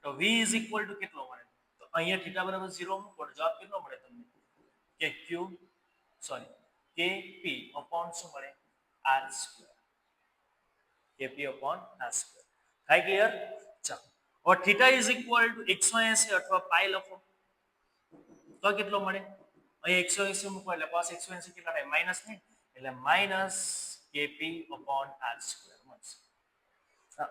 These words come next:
અક્ષ પરની વાત થાય છે. ચાલો, વિષુવરેખા માટે આ બંને કિસ્સા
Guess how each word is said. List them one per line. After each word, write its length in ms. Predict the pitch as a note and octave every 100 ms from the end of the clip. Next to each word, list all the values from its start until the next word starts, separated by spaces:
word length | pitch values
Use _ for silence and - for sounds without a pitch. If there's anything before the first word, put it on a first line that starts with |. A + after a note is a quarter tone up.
| F3
અક્ષ 180 | F#3+ -
પરની 260 | D#3 C3+ C3
વાત 140 | A#2+ -
થાય 140 | - -
છે. 60 | - _ _ _ _ -
ચાલો, 160 | E3 B2+ F#3
વિષુવરેખા 480 | F#3 A#3+ A#3 A#3 A3
માટે 160 | A3 - - _ -
આ 80 | F3+
બંને 220 | F#3 A3+ G#3+
કિસ્સા 380 | A3 - A3